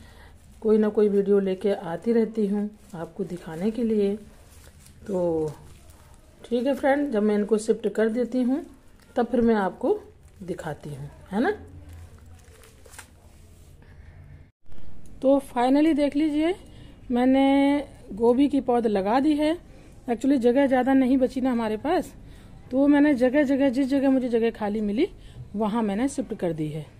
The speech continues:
अब देखते हैं कितना लगती है, कितना नहीं लगती है ये। और मैंने पानी भी डाल दिया है, आप देख सकते हैं। और कल का तो मैंने दिखाया ही था आपको, जो मैंने ये शिफ्ट किए हुए हैं। तो मैंने इतनी जगह ये गोभी की पौध शिफ्ट कर दी है।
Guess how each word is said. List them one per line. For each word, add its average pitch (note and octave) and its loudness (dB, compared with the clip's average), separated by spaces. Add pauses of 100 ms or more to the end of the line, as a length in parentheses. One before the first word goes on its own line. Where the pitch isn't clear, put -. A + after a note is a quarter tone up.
(320)
अब B3 -2
देखते D#4+ 2
हैं F4 2
कितना D#4+ -2
लगती D4+ -2
है, C#4+ -2
कितना B3 -4
नहीं A#3+ -4
लगती A#3 -8
है A3 -6
ये। C4 -4 (540)
और G3+ -6
मैंने G#3+ -2
पानी G3 -4
भी G#3 -2
डाल G#3 -4
दिया B3 -2
है, C#4 -4 (540)
आप G3+ -6
देख A3 -4
सकते D4 -6
हैं। D#4 0 (520)
और G3 -2
कल B3 0
का C4+ 0
तो C4+ 0
मैंने B3+ 2
दिखाया A#3 -2
ही C4+ 2
था D#4 -2
आपको, C#4 -4 (600)
जो A#3+ 0
मैंने A#3+ -2
ये B3 -2
शिफ्ट B3+ -6
किए A#3+ -2
हुए B3+ 0
हैं। C4 -4 (680)
तो A#3+ -8
मैंने A#3+ -2
इतनी A#3+ -2
जगह A#3+ -2
ये C#4 -2
गोभी A3+ -4
की A3+ -10
पौध C#4+ -6 (880)
शिफ्ट C4+ -6
कर A#3 -2
दी E3+ -4
है। D#3 -8